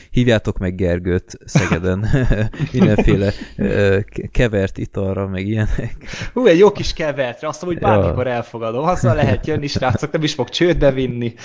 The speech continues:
Speaker 2: Ez egy
Speaker 1: Igen.
Speaker 2: nagyon-nagyon jó ötlet amúgy.
Speaker 1: És legalább a baráti társaság előtt, hogy azok
Speaker 2: Hát egy haverom volt akkor ott, tehát még akkor
Speaker 1: Aha.
Speaker 2: érkeztünk, ugye, meg hétkor, és, ö, akkor még csak ketten voltunk, és, ö,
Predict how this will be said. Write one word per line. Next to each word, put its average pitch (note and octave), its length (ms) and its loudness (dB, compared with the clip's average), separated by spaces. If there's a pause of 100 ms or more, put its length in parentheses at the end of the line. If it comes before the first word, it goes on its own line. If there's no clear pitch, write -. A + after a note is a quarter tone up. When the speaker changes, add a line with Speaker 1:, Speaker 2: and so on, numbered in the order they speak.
(260)
Speaker 2:
Ez E3+ 120 0
egy - 20 -2
Speaker 1:
Igen. G#2 200 4
Speaker 2:
nagyon-nagyon B2+ 420 6
jó A2+ 100 2
ötlet A2 380 -2
amúgy. A2 200 -8 (360)
Speaker 1:
És - 140 -6
legalább A#2+ 240 4
a B2+ 80 4
baráti A#2+ 360 2
társaság B2 680 0
előtt, A2 340 0
hogy G#2 240 -2
azok A2 220 -6 (540)
Speaker 2:
Hát G#3 200 -2
egy A#3 160 0
haverom C#3 360 2
volt C3+ 260 4
akkor B2 280 -4
ott, C#3+ 180 2
tehát C#3+ 280 0
még C3+ 200 -2
akkor C#3 280 0
Speaker 1:
Aha. A#2+ 100 2
Speaker 2:
érkeztünk, A#2+ 520 -4
ugye, A#2 180 -2
meg A2+ 180 -2
hétkor, G#2+ 520 -4
és, G#2 240 -2
ö, G#2+ 120 2
akkor G#2+ 240 0
még A2 140 -2
csak - 160 -4
ketten A2 420 0
voltunk, B2+ 520 2
és, G#2+ 320 0
ö, G#2+ 200 6